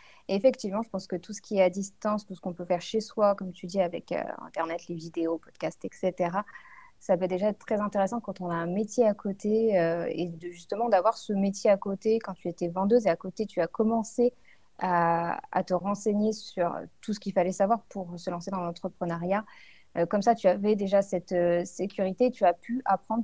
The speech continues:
petit à petit sans brûler les étapes, euh, comme tu as dit, de, euh, de pouvoir apprendre tout ce qu'il fallait que tu saches sur l'entrepreneuriat et puis petit à petit, et puis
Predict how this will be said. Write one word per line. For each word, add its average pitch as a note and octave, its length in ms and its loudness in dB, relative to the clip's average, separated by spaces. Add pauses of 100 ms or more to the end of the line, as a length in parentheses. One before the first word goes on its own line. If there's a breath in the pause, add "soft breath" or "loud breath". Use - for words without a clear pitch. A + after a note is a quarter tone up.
petit A3+ 420 -4
à G3+ 80 6
petit A#3+ 260 -4
sans A3+ 220 -4
brûler G3+ 340 -2
les F#3 200 -6
étapes, A3+ 320 -4
euh, F#3 200 -6
comme F#3+ 200 -2
tu - 160 -4
as F3 100 4
dit, G3 220 -10 (560 soft breath)
de, E3+ 480 0 (960)
euh, E3 520 0 (100)
de F#3 300 -8
pouvoir F#3+ 400 2
apprendre F3 640 2
tout G3 120 -8
ce F#3 80 -8
qu'il F3+ 160 -8
fallait F3+ 220 0
que - 80 -12
tu - 140 -20
saches - 260 -2
sur F3+ 100 -6
l'entrepreneuriat E3+ 760 -2
et G3 40 -8
puis E3+ 140 -18
petit - 260 -8
à D#3 80 2
petit, - 160 -6
et G#3+ 40 -4
puis - 180 -16